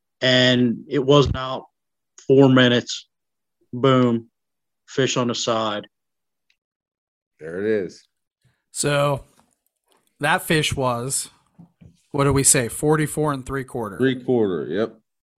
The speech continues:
Speaker 3: So that, that whole thing transpired. We got the forty-one, the forty-five and a half, and a forty-four and three quarter in twenty-three minutes by my estimation.
Speaker 2: <laughs> Yeah.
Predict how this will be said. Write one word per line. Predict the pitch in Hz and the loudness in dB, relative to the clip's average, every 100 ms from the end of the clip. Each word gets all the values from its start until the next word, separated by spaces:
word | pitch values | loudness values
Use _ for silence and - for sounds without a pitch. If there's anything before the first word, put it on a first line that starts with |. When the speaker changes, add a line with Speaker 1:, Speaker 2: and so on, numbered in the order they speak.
| _ _ _ _ _ _ _ _ _ _ _ _ _ _ _ _ - | _ _ _ _ _ _ _ _ _ _ _ _ _ _ _ _ -4
Speaker 3:
So | - 175 139 113 - | 2 4 2 -2 -6
that, | 143 160 - | -4 -4 -6
that | 147 160 190 | -4 -4 -2
whole | 196 175 | -6 -6
thing | - 170 160 139 | -6 -4 -4 -6
transpired. | 123 147 135 123 135 123 117 110 | -8 -8 -6 -4 -2 -2 -2 -8
We | 123 | -8
got | 127 131 | -6 -6
the | - | -8
forty-one, | - 160 180 170 151 147 | -2 2 2 2 2 0
the | 139 | -4
forty-five | - 151 151 143 143 139 | -4 -2 -2 -4 -4 -4
and | 131 | -8
a | 120 | -12
half, | 127 123 117 | -10 -10 -10
and | 127 | -12
a | 117 | -10
forty-four | - 135 135 127 135 127 | -6 -4 -6 -8 -10 -8
and | 113 | -10
three | - 123 | -12 -12
quarter | - 143 135 123 113 104 _ _ _ _ _ _ - | -12 -8 -8 -8 -10 -14 _ _ _ _ _ _ -12
in | 135 123 | -10 -4
twenty-three | - 156 170 156 160 147 | -2 0 -2 -2 -4 -4
minutes | 139 127 107 - | -4 -8 -8 -8
by | 120 | -6
my | 117 117 117 | -6 -6 -6
estimation. | 113 - 117 107 - 87 101 | -6 -6 -6 -8 -8 -10 -18
Speaker 2:
<laughs> | 139 - - 127 127 _ _ _ _ _ _ _ _ _ _ - | -16 -12 -12 -14 -20 _ _ _ _ _ _ _ _ _ _ -14
Yeah. | 85 90 | -8 -8